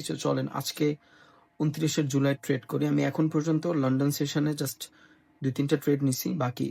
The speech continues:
সিডনি সেশনে ট্রেড নিছি। চলেন দেখি মূলত আসলে কি চলতেছিল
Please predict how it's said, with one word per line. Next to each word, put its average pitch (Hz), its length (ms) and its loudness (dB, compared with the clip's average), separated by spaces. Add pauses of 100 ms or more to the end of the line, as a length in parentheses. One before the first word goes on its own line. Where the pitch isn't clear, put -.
সিডনি 131 300 -2
সেশনে 135 360 -2
ট্রেড 127 240 -4
নিছি। 127 180 -6 (160)
চলেন 117 240 -4 (680)
দেখি 147 200 4 (100)
মূলত 117 220 -4 (120)
আসলে - 240 -6 (340)
কি 143 100 0 (100)
চলতেছিল 110 420 -6